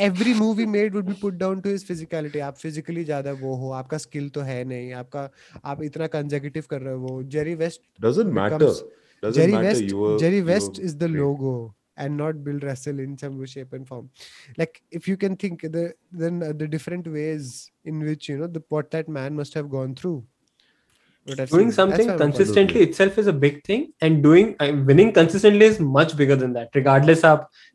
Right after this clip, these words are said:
Speaker 3: किस era में थे, क्या चीज़ें,
Speaker 1: Yeah.
Speaker 3: सबके अपने-अपने issues होने वाले हैं।
Speaker 1: And that is why I think that Indian team winning, I think I am very proud of them. I'm very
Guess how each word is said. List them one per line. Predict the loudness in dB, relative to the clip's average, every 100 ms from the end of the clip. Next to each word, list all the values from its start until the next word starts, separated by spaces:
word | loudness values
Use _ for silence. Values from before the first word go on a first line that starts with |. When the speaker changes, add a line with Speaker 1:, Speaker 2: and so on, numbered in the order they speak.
| 2
Speaker 3:
किस | 4 4
era | 4 6
में | 6 6
थे, | 6 6
क्या | 4 4 2
चीज़ें, | 0 -2 -2
Speaker 1:
Yeah. | 0 2
Speaker 3:
सबके | 8
अपने-अपने | 8 8 8 8
issues | 6 6
होने | 4 2
वाले | -2 -6
हैं। | -10 -20 _ -6
Speaker 1:
And | -4 0
that | 0
is | 0
why | -2 -2
I |
think | -4 -4
that | -4 -2
Indian | -4 -4 -6 -6
team | -8 -6 -8 -8
winning, | -6 -8 -10 -18 _
I | -4 -2
think | -2 -4
I | -6
am | -6 -6
very | -8 -8
proud | -6 -6 -8 -12
of | -14 -14
them. | -14 -12 -14
I'm | -12
very | -12